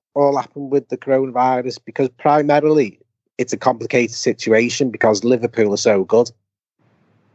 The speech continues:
and improving the Liverpool team and squad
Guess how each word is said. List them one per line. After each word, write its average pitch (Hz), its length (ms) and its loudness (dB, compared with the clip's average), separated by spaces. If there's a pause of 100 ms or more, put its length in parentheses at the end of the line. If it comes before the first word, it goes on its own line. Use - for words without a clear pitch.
(120)
and 113 140 2
improving 147 580 2
the 131 80 2
Liverpool 120 580 -2
team 117 520 -2 (420)
and 101 160 -6
squad 117 460 2